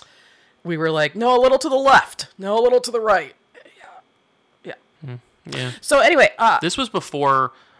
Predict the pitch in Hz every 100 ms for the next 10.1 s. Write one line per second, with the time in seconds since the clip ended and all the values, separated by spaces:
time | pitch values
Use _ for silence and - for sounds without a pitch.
0 | _ _ 131 - 135 131 127 123 120 -
1 | _ _ - _ 131 120 120 117 - -
2 | _ - 123 - 131 123 120 - 120 117
3 | 123 117 127 117 117 113 _ 175 180 139
4 | 131 120 127 117 117 127 147 143 127 123
5 | 120 117 120 - - - - - - -
6 | - 69 80 - 135 135 120 120 - 95
7 | 123 123 117 - 117 - - _ _ 170
8 | 160 147 139 139 127 123 120 123 120 117
9 | _ _ _ _ _ _ - 123 123 120